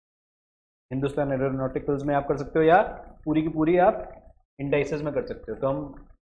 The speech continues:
चर्चा करते हैं दोनों, how they are formed। तो न्यू एज की बात करते हैं। यहाँ पे basically आप देखोगे ये, ये वाला जो सेक्टर या जो इंडेक्स है,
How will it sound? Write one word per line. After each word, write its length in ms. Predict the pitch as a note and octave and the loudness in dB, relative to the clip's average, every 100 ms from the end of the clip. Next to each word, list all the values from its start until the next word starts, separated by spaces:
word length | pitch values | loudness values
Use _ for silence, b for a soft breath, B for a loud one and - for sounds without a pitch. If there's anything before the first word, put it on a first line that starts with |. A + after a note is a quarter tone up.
| C#3+ | -6
चर्चा 220 | - E3 | -2 0
करते 240 | D#3+ - | 0 -2
हैं 80 | E3+ | 0
दोनों, 240 | D3+ D3 F3 | 2 2 -2
how 140 | D3+ C3 C3+ | -2 -2 0
they 100 | C#3 | 0
are 120 | C#3 | -2
formed। 340 | - D#3+ C#3 E3 - _ _ _ _ - | 0 0 0 -4 -14 _ _ _ _ -4
तो 80 | E3 D#3+ | -2 2
न्यू 180 | E3+ F#3 | 4 4
एज 160 | F#3+ | 2
की 80 | G3+ | 2
बात 200 | F3+ F3 | 4 4
करते 240 | E3+ D#3 E3+ | 2 2 0
हैं। 120 | E3 | 0
यहाँ 260 | F3 D3 C#3+ | 2 0 2
पे 380 | E3 F3 - - - _ _ _ _ _ _ _ _ _ _ _ _ _ | 2 2 -2 -12 -20 _ _ _ _ _ _ _ _ _ _ _ _ _
basically 420 | D3 D3 - E3 | -4 -2 -4 2
आप 100 | E3 | 2
देखोगे 400 | D#3 D3 D#3+ D#3+ | 2 0 0 0
ये, 220 | F3 E3+ E3+ - - - _ _ _ _ | 2 2 0 -6 -16 -20 _ _ _ _
ये 40 | C#3+ | 0
वाला 200 | D#3 D#3 | 2 2
जो 180 | D#3+ D#3+ | 2 0
सेक्टर 680 | - D#3 - - D3+ C#3+ | -2 -8 -8 -6 -4 -2
या 140 | D3 C#3+ | 0 -2
जो 260 | C#3+ C#3+ | 0 -2
इंडेक्स 500 | C#3+ C#3 C#3+ D#3+ - | -2 0 2 2 2
है, 160 | E3+ D3 | 2 2